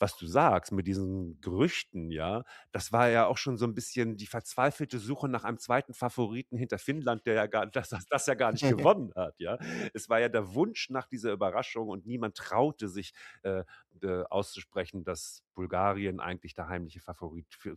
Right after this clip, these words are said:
Speaker 1: einen persönlich ist oder Rumänien, weil man's nicht geglaubt hat, dass das passieren könnte. Und insofern war sie plötzlich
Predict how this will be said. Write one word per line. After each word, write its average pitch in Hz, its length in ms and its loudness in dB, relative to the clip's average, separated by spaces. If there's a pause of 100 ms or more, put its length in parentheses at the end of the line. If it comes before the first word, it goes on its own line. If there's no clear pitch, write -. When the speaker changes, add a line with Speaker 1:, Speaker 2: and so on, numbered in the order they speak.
(160)
Speaker 1:
einen 82 200 -12
persönlich 80 600 -10
ist - 160 -14
oder 76 160 -10
Rumänien, 90 460 -4 (240)
weil 120 160 8
man's 123 180 2
nicht 139 120 -4
geglaubt 131 340 4
hat, - 160 2
dass - 80 -6
das 95 120 -8
passieren 92 400 -4
könnte. - 400 -6 (380)
Und 104 160 2
insofern 110 560 4
war 107 200 12
sie 123 120 -2
plötzlich 120 580 0